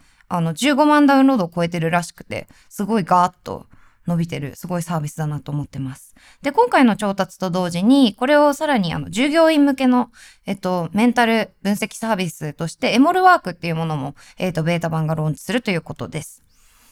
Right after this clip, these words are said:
で、今回の、えー、ラウンドなんですけれども、えー、エフベンチャーズ、ミレイズ、えー、それから、えっと、エンジェル投資家の方が、山本俊之氏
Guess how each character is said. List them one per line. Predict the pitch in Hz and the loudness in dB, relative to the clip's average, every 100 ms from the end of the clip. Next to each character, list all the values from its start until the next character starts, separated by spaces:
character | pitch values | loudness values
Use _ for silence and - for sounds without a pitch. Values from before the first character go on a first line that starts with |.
| _ | _
で、 | 254 | -2
今 | - 480 | 2 0
回 | - 233 185 | 2 2 2
の、 | 214 247 - | 4 4 2
え | 170 | -2
ー、 | 165 | 0
ラ | 185 | 4
ウ | 254 | 6
ン | |
ド | 262 | 8
な | 262 | 8
ん | 254 | 6
で | 202 | 4
す | - | -4
け | 214 | -6
れ | 175 | -4
ど | 170 | -2
も、 | 196 285 247 156 - - - _ | 4 4 4 2 -6 -20 -20 _
え | 175 | -2
ー、 | 165 | 0
エ | |
フ | 226 294 | 0 0
ベ | 392 | 0
ン | 359 | 0
チ | - | 0
ャ | 202 | 0
ー | 180 | 0
ズ、 | 208 254 226 - _ _ | 0 0 0 -4 _ _
ミ | 202 | 2
レ | 254 302 | 4 4
イ | 254 | 2
ズ、 | 202 269 - _ _ _ _ - | 2 0 0 _ _ _ _ -8
え | 170 | -6
ー、 | |
そ | 170 | -4
れ | 226 | -2
か | 226 | 2
ら、 | 214 202 - | 4 2 0
え | |
っ | 165 | -4
と、 | |
エ | 185 | -2
ン | 202 | 0
ジ | |
ェ | 202 | -2
ル | |
投 | 196 202 | -4 -6
資 | |
家 | - | -4
の | 196 | -4
方 | 185 196 190 | -4 -2 -2
が、 | 170 233 294 - _ _ | 4 6 6 2 _ _
山 | 202 262 | 4 4
本 | 320 311 320 | 4 0 -2
俊 | 302 254 285 | -2 -4 -2
之 | 240 - | -4 -6
氏 | - 220 | -8 -6